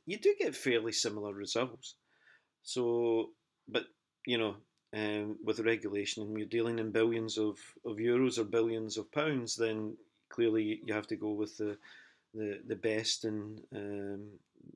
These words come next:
model that you can go with. And in a lot of cases, you don't actually have a lot of data, and so stochastic simulation method uh, is more appropriate in that case.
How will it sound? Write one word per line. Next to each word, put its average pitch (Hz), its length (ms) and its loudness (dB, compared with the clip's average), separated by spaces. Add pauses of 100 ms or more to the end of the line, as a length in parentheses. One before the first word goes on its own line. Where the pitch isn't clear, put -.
(120)
model 110 340 -4
that 104 80 -6
you 104 80 -10
can 110 180 -8
go 113 120 2
with. 123 260 2 (300)
And 147 140 4
in 135 100 10
a 139 60 8
lot 175 140 8
of 175 100 -4
cases, 127 340 2
you 110 60 -6
don't 104 180 -2
actually 104 320 -4
have 107 160 -6
a 110 60 -4
lot 104 160 0
of 95 140 -10
data, 110 400 0 (340)
and 110 120 -2
so 113 140 0
stochastic 113 640 0
simulation 110 720 0
method 107 320 -4 (520)
uh, 104 440 -4
is 107 460 -2
more 104 240 -2
appropriate 104 600 -4
in 107 120 -6
that 107 220 -4
case. - 320 -8